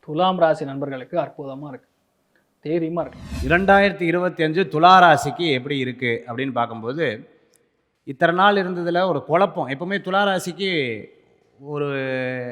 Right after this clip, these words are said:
Speaker 2: இது ஓகேவா இல்லையான்னு ஜட்ஜ்மெண்ட் பண்றதுல அவங்களுக்கு ஒரு குழப்பம் இருக்கும். ஒரு ஆளை பார்த்த உடனே டக்குன்னு முடிவெடுக்கிறதுல அவங்க சரிவா இருப்பாங்க. ஆனா அவங்களுக்குன்னு வரும்பொழுது ஒரு ஜட்ஜ்மெண்ட் வந்தா இருக்கும். ஒரு உதாரணத்துக்கு, இந்த நியூமராலஜிஸ்ட் என்கிட்ட ஒருத்தங்க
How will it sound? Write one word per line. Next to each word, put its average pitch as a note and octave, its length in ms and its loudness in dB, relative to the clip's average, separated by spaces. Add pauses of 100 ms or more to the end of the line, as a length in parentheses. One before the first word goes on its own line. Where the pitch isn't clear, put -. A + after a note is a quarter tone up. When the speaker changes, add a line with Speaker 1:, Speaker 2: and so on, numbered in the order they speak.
(240)
Speaker 2:
இது C#3+ 280 -8
ஓகேவா D3+ 380 -4
இல்லையான்னு D3+ 440 -4
ஜட்ஜ்மெண்ட் E3 540 -2
பண்றதுல E3 380 -2
அவங்களுக்கு E3 340 -2
ஒரு C3 100 -6
குழப்பம் D3 360 -2
இருக்கும். B2+ 220 -4
ஒரு E3 140 4
ஆளை G#3+ 340 8
பார்த்த G3+ 480 2
உடனே G#3 280 0 (580)
டக்குன்னு F#3+ 400 -2
முடிவெடுக்கிறதுல F3 720 -2
அவங்க A#2+ 540 -4
சரிவா C3+ 320 -2
இருப்பாங்க. G#2 220 -8
ஆனா C#3 360 -2
அவங்களுக்குன்னு A3 480 -2
வரும்பொழுது E3 840 -2 (300)
ஒரு B2+ 140 -6
ஜட்ஜ்மெண்ட் D#3+ 400 -2
வந்தா D3+ 220 -2
இருக்கும். A2+ 260 -6
ஒரு C3+ 340 -8
உதாரணத்துக்கு, F3 460 -4
இந்த C3 380 -8 (100)
நியூமராலஜிஸ்ட் F3 720 -4
என்கிட்ட A#2+ 540 -6
ஒருத்தங்க G#2+ 340 -16